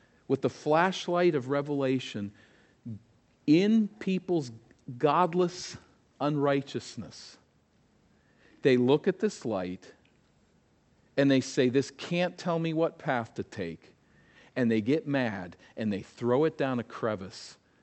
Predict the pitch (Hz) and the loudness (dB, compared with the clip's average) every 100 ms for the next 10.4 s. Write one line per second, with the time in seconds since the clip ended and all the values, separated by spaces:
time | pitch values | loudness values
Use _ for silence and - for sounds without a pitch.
0 | _ 113 101 92 113 127 - - 120 - | _ -8 -8 0 2 2 0 -4 -6 -4
1 | 113 110 - 92 - - _ - 107 - | -4 -4 -8 -14 -16 -20 _ -10 -10 -2
2 | 113 98 - 107 113 - - - - 90 | 0 0 -4 -4 -4 -4 -14 -16 -14 -14
3 | 82 - _ _ _ _ _ _ _ _ | -14 -18 _ _ _ _ _ _ _ _
4 | _ _ _ _ _ _ _ _ _ _ | _ _ _ _ _ _ _ _ _ _
5 | _ - 127 - 147 165 175 170 170 165 | _ -4 -2 0 2 2 2 2 0 -2
6 | - _ _ _ _ _ - 156 - - | -10 _ _ _ _ _ -14 -14 0 6
7 | 170 170 160 156 151 - - _ - 117 | 8 8 6 2 -2 -10 -14 _ -10 -8
8 | - 127 156 - - 151 147 - 156 143 | -4 -4 -2 -4 2 4 4 2 -2 -2
9 | 135 - - 123 110 - 131 131 127 117 | -4 -12 -2 0 0 -2 4 4 6 4
10 | 120 110 95 | 2 0 -2